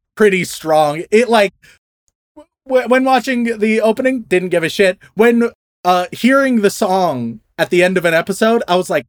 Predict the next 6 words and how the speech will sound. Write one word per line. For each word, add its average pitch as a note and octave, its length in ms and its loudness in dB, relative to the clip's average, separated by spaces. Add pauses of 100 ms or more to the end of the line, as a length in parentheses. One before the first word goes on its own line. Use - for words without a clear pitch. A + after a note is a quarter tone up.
"Oh G#3+ 180 2
shit, - 400 -4 (300)
I B3 220 2
have, A3 500 0
like, G3+ 300 0
some F3+ 320 -4